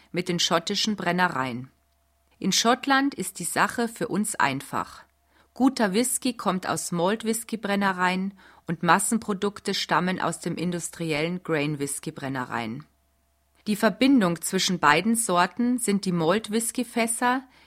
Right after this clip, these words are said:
die dem Blended Whisky als Geschmacksträger untergemischt werden. Die Unterschiede zwischen den Malt-Whiskys selbst beruhen hauptsächlich in der Rauchigkeit des Malzes,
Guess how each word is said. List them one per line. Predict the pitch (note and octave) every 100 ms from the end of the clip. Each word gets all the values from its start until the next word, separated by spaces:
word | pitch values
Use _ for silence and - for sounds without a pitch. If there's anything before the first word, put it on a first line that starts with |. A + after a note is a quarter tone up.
| _ -
die | G#3
dem | F#3+ F3+
Blended | F3 F3+ A3 A#3+ F#3
Whisky | G3 A3 - B3 A#3+
als | F#3 -
Geschmacksträger | E3 - E3+ F3 - - G#3+ G#3 G#3+ G#3+ A3
untergemischt | G3+ F3+ E3+ D#3 D3 C3+ - -
werden. | B2 A#2+ F#2+ B2+ _ _ _ _ _ -
Die | -
Unterschiede | C4+ D#4 G#3 - F3 D3+ D3
zwischen | - G3+ G3+
den | F#3 F3+
Malt-Whiskys | F3 A3 B3+ E3+ E3 - - A3+ A3+ -
selbst | F#3 F#3+ A3+ - -
beruhen | A#3 F#3+ G3+ E3+
hauptsächlich | D#3+ - - - A#3 A#3 B3 B3 - - -
in | - F#3+
der | F3 D3
Rauchigkeit | D3 F3+ - - - F3 E3+
des | D#3 E3
Malzes, | C#3+ D#3 G#3 - B3+ B3+ -